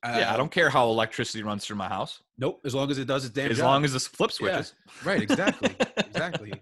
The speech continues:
Speaker 2: And if I gotta pay someone to get that information, then I gotta pay someone to get that information, which
Speaker 1: Hundred percent.
Speaker 2: is such, it's a two-sided coin, uh, uh,
Speaker 1: Mm-hmm.
Speaker 2: of that knowledge. I don't know.
Speaker 1: But no, I, I completely agree where it's like you get into what Gormy says, uh, in our previous episode where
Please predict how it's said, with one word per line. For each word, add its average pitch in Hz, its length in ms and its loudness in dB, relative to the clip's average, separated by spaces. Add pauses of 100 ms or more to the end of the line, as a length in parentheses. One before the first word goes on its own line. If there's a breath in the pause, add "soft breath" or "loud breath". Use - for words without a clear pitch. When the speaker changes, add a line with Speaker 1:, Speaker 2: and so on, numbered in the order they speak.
Speaker 2:
And 113 100 -8
if 104 80 -4
I 131 80 2
gotta 139 180 2
pay 143 220 -2
someone 156 400 -2
to 147 80 -6
get 147 160 -4
that 151 120 -2
information, 160 520 -6
then 139 140 -6
I 147 100 -6
gotta 160 160 -4
pay 156 180 -8
someone 170 260 -12
to 165 60 4
get 165 140 2
that 165 120 -4
information, 165 520 -10 (240 soft breath)
which 135 140 4
Speaker 1:
Hundred 196 120 6
percent. 247 320 2
Speaker 2:
is - 60 -8
such, - 40 -14 (640 soft breath)
it's 165 200 -2
a 185 40 -8
two-sided 117 540 -4
coin, 98 340 -12 (100)
uh, - 40 -10
uh, 113 80 -8
Speaker 1:
Mm-hmm. 165 200 -2 (100)
Speaker 2:
of 104 140 -10
that 107 200 -4
knowledge. 95 460 -12
I 120 100 -6
don't 92 120 -10
know. 95 120 -18 (720 loud breath)
Speaker 1:
But 202 140 4
no, 240 140 4
I, 147 180 6
I 147 80 4
completely 185 380 0
agree 127 260 0
where 113 180 0
it's 104 140 -6
like 107 160 -6
you 110 80 -8
get 120 180 2
into 113 640 -2 (160)
what 117 220 -4
Gormy 117 340 0
says, 117 540 0 (240)
uh, 123 80 -6
in 113 180 -2
our 107 140 0
previous 113 320 -2
episode 113 440 -2
where 101 420 -2